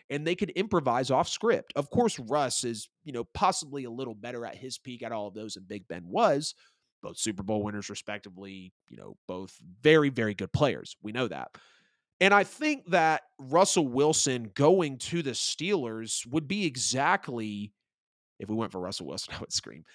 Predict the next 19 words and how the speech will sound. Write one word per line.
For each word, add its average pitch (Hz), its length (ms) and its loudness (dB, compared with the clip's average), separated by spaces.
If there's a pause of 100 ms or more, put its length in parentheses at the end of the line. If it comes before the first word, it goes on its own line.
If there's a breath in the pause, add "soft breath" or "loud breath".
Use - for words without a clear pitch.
(1040 soft breath)
I 147 100 2
think 247 280 2
Russell 185 340 8
Wilson 131 480 0
to 185 260 -4
the 135 80 -2
Steelers 107 1040 0 (320)
would 147 200 2
be 214 160 2
just 170 260 0
a, 135 220 0
a 135 60 -2
match 156 340 0
made 156 200 0
in 107 80 -8
heaven. 98 440 -6
Really, 127 260 -2
I 135 140 -4
do. 131 300 -6